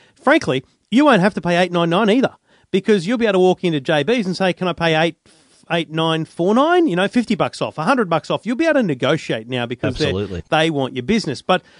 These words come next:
Speaker 1: um, you know, this was a big deal for them. It's a good deal leading up into Christmas. And the, the, here's the, this is gonna sound crazy, but, uh, the thing, you're absolutely right. I, I loved that television,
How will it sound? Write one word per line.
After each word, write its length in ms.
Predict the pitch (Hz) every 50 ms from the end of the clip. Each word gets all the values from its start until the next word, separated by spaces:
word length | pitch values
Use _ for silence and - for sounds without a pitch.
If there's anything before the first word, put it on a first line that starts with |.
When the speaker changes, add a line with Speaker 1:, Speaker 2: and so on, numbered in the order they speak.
| - - _ _ _ _ -
Speaker 1:
um, 420 | 175 180 175 170 165 160 156 147 - _ _ _ _ _
you 100 | - 202
know, 100 | 220 220
this 180 | 233 247 - 254
was 100 | 226 208
a 60 | 185
big 180 | 165 208 175
deal 160 | 156 208 220 214
for 120 | - 208
them. 200 | 202 208 208 202
It's 140 | 180 143 -
a 40 | 139
good 200 | 131 196 220 160
deal 200 | - 208 190 180
leading 260 | 180 185 180 170 170
up 140 | 165 160 -
into 140 | 170 131 123
Christmas. 480 | - - 214 - - - 196 180 - - _ - - - -
And 220 | - 196 233 240 233
the, 60 | -
the, 260 | 214 202 233 220 - -
here's 300 | - 226 262 269 233 190
the, 220 | 202 180 165 143 160
this 120 | 175 165
is 60 | 156
gonna 140 | 139 127 117
sound 160 | - 123 107
crazy, 480 | - - - 190 277 359 269 135 131 131
but, 280 | 123 127 135 123 120 _ _ _
uh, 120 | - 147 143
the 140 | 165 170 165
thing, 320 | - - 233 240 220 196
you're 220 | 165 196 208 190 196
absolutely 360 | 233 - - 220 175 139 131
right. 300 | 135 143 135 120 117 120 - 135
I, 380 | 135 131 131 127 123 117 120 _ -
I 180 | 131 123 120
loved 500 | 117 120 123 135 147 147 131 117 - - _ _ -
that 240 | 143 143 131 - -
television, 560 | - - 180 214 220 180 139 107 117 117 120